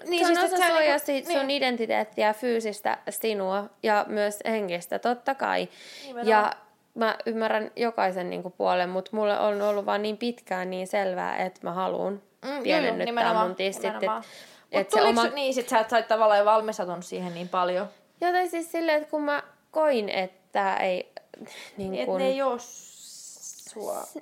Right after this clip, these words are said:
Speaker 2: tai en mä tiedä. Mulla on vaan jotenkin vaan niin selvää, että mä haluan pienennyttää jostain vaiheessa. Esimerkiksi
Speaker 1: Mm.
Speaker 2: sit taas mun äiti on niinku vielä tänäkin päivänä kysyy silleen, että et sä kadu, että sä oot pienennyttänyt sun tissit. Mä oon silleen, hei, come on, ihan oikeesti. En
Speaker 1: Mm.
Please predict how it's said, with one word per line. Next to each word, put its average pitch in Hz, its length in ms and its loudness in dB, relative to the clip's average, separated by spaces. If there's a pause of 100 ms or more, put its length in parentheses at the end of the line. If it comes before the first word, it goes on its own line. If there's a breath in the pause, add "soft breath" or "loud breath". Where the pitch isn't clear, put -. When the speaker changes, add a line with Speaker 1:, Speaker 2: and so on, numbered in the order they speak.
(200)
Speaker 2:
tai 339 320 0 (720)
en 415 120 0
mä 320 80 2
tiedä. 214 340 2
Mulla 311 140 0
on 294 80 0
vaan 294 120 2
jotenkin 262 280 -2
vaan 220 160 0
niin 202 140 -4
selvää, 175 400 -2
että 170 180 -8
mä - 20 -8
haluan 170 220 -6
pienennyttää 175 460 -6
jostain 185 220 -4
vaiheessa. 190 240 -2
Esimerkiksi 220 400 -4
Speaker 1:
Mm. 339 120 -10
Speaker 2:
sit 247 160 -6
taas 247 200 -2
mun 247 160 -4
äiti 226 360 -4 (520 loud breath)
on 226 120 0
niinku 233 300 -4 (120)
vielä 247 220 2
tänäkin 240 320 0
päivänä 165 360 -2
kysyy 170 360 -8
silleen, 180 340 -4
että 185 200 -6
et - 80 -12
sä - 140 -14
kadu, 151 280 -12
että - 200 -10
sä - 80 -12
oot - 140 -14
pienennyttänyt 170 800 -14
sun 175 180 -10
tissit. 175 340 -8
Mä 185 60 -6
oon 180 80 -4
silleen, 160 300 -4
hei, 180 200 2
come 202 340 2
on, 175 160 2
ihan 208 220 4
oikeesti. 180 680 2 (140)
En 190 160 4
Speaker 1:
Mm. 180 60 -2